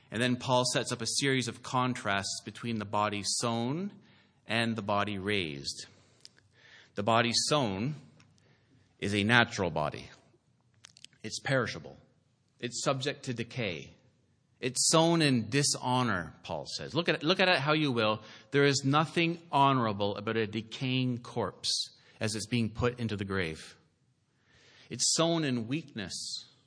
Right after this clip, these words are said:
In fact, the dead body is the very symbol of powerlessness, isn't it? And for all these reasons,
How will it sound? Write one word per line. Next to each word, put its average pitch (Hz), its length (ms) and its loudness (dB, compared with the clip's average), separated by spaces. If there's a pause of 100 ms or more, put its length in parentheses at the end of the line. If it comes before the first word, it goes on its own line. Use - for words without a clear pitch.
(720)
In 113 100 -4
fact, 127 320 2
the 127 60 -4
dead 131 320 0
body 127 360 2
is 127 180 -6
the 120 120 0
very 131 500 0
symbol 113 720 0
of 90 140 -8 (240)
powerlessness, 98 760 -4
isn't 113 220 -8
it? 65 180 -18 (2500)
And 113 140 -4
for 123 140 2
all 160 260 6
these 170 480 0 (100)
reasons, 120 760 -4